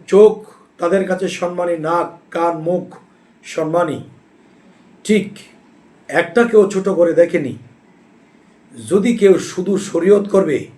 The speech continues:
একটু কঠিন বলতে হবে আমার, যদি কেউ শুধু শরীয়ত করবে, সে কি হবে জানেন? শুধু শরীয়ত করলে সে ফাসেক হবে, শুধু মারেফত করলে সে ফাসেক হবে,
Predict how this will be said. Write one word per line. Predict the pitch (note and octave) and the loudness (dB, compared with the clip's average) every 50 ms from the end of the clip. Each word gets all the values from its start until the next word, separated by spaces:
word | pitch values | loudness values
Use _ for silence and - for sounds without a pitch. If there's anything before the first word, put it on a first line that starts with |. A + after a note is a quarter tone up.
| _ _ _ _ _ _ _ _ _ _ _ _ _ _ _ _ _ _ _ _ _ _ _ _ _ _ - | _ _ _ _ _ _ _ _ _ _ _ _ _ _ _ _ _ _ _ _ _ _ _ _ _ _ -8
একটু | - D#3+ - - F#3 - - | -8 -6 -4 -4 -6 -2 2
কঠিন | G3+ G3 G3 - G#3+ G3+ F#3+ G3 | 2 2 2 2 0 2 4 4
বলতে | G3+ F#3+ G3+ G#3+ | 2 4 4 4
হবে | G3+ G3+ G3+ G#3 G3 F3 | 2 4 6 4 4 4
আমার, | - - - - - - _ _ _ _ _ _ _ _ _ _ _ _ _ _ _ _ _ _ _ _ _ _ _ - | 2 -4 -10 -14 -20 -20 _ _ _ _ _ _ _ _ _ _ _ _ _ _ _ _ _ _ _ _ _ _ _ -16
যদি | A#2+ B2+ D#3+ F3 G#3 G#3 | -10 -8 -4 -4 -2 2
কেউ | G3+ G3 F#3 E3+ - - | 4 4 4 4 0 -6
শুধু | F#3+ F#3+ G3+ F#3 - - | -4 -2 -2 -2 -2 -2
শরীয়ত | - F3 E3+ F#3+ G#3+ G#3+ - - | -4 0 4 4 4 4 4 0
করবে, | A3 F#3+ D#3 C3 A2 F#2+ - - _ _ _ _ _ _ _ _ _ _ _ _ _ _ _ _ _ _ _ _ _ - | -2 -2 -2 -2 -6 -8 -10 -20 _ _ _ _ _ _ _ _ _ _ _ _ _ _ _ _ _ _ _ _ _ -18
সে | - - - F#3+ F#3 F#3 F#3+ | -10 -2 2 2 2 2 2
কি | G#3 G3 F3+ | 0 2 2
হবে | F#3 F#3+ F#3+ F#3+ | 4 2 4 2
জানেন? | F#3+ G3 G3 F#3+ G3+ G#3 - - - _ _ _ _ _ _ _ _ _ _ _ _ _ _ _ _ _ _ _ _ _ _ _ _ _ _ _ _ _ _ _ _ _ _ _ - | 2 0 0 -2 -6 -10 -16 -20 -20 _ _ _ _ _ _ _ _ _ _ _ _ _ _ _ _ _ _ _ _ _ _ _ _ _ _ _ _ _ _ _ _ _ _ _ -20
শুধু | - - D3+ D3+ D3+ F#3 F3+ - - | -14 -10 -6 -2 0 0 0 0 -2
শরীয়ত | - D#3 D#3+ F3 E3+ E3+ | -2 0 0 0 -2 -2
করলে | - F#3 F#3 F#3 F3 F3+ | -2 -2 0 0 0 -2
সে | F#3 F3 - - | -4 -6 -4 -6
ফাসেক | D3+ D3 C#3+ - D#3+ C#3 - B2+ | -8 -6 -4 -4 -6 -4 -4 -6
হবে, | A2 G#2 G#2 - - _ _ _ _ _ _ _ _ _ _ _ _ - | -8 -10 -12 -20 -20 _ _ _ _ _ _ _ _ _ _ _ _ -18
শুধু | - - - F#3+ F#3 F3+ E3+ D#3+ | -10 -4 -2 0 0 0 0 0
মারেফত | D#3 D#3+ E3 F3+ E3+ F3 F#3 F3+ - | -2 0 2 2 2 0 -2 -2 0
করলে | F#3+ F3 F3+ E3 - | 0 0 0 0 -2
সে | F#3 F3 - - | -4 -6 -4 -4
ফাসেক | E3 E3 - - F#3+ - D3+ | -6 -6 -6 -6 -8 -6 -6
হবে, | C#3+ B2 G#2 | -8 -8 -8